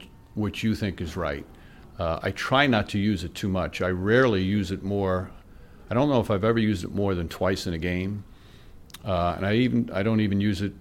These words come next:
uh, every game. So I, I think that's a key to it, because if you start using it all the time, it just gets worn out. So I haven't heard a lot of that,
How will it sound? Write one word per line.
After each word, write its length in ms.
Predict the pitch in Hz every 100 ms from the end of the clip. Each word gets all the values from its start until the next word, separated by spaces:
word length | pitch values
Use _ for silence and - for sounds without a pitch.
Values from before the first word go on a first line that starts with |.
| - - - - - -
uh, 160 | 95 90
every 220 | 104 98
game. 460 | 92 110 87 71 82
So 240 | - 113
I, 220 | 98 85 104
I 40 |
think 240 | 110 113
that's 240 | - 113 -
a 60 |
key 260 | - - 143
to 180 | - 85
it, 120 | 73
because 240 | 110 117
if 100 | 107
you 60 | 107
start 280 | - 139 135
using 300 | 120 101 101
it 80 | 98
all 160 | 98
the 80 | 92
time, 340 | - 98 95
it 60 | 87
just 240 | 90 95
gets 240 | - - -
worn 220 | 90 87
out. 260 | 82 76 -
So 140 | 113
I 80 | 104
haven't 240 | 143 151
heard 160 | 131 123
a 60 |
lot 260 | 107 107 120
of 80 | 123
that, 260 | 123 131